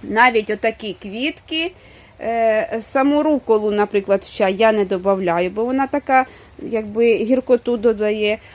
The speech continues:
А ось квітки, до речі, квітки я можу добавляти. Так само, як коли виросте базилік і вже він буде цвісти,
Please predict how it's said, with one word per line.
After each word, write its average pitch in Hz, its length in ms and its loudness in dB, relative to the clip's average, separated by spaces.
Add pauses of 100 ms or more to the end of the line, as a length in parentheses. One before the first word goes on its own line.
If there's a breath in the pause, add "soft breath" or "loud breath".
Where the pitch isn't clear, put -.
(100)
А 240 140 6
ось 254 240 6
квітки, 247 840 0 (580)
до 190 280 -2
речі, 180 320 0
квітки 247 480 -2
я 214 260 4
можу 262 300 0
добавляти. 208 760 0 (280 loud breath)
Так 214 180 0
само, 311 380 4
як 233 260 4
коли 247 380 2
виросте 214 580 2
базилік 202 720 0 (400 loud breath)
і 220 440 2 (180)
вже 226 300 2
він 214 160 0
буде 196 300 0
цвісти, 285 800 0